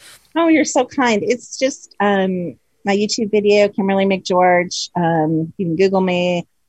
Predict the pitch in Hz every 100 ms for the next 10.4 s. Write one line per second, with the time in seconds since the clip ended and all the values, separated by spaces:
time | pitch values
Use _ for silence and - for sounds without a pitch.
0 | - 175 180 185 185 180 185 - 185 180
1 | 185 180 202 - 170 165 160 156 156 165
2 | 175 190 - - - - 175 143 165 175
3 | 180 180 170 160 165 180 180 185 185 180
4 | _ _ _ _ 175 160 151 147 151 131
5 | - 160 - 180 165 202 175 170 170 -
6 | 175 165 - 269 226 - 170 - 233 269
7 | - 214 208 202 196 190 180 180 190 196
8 | - 190 185 190 202 - 175 - 196 170
9 | 160 - 185 165 - 190 190 190 180 180
10 | - 170 147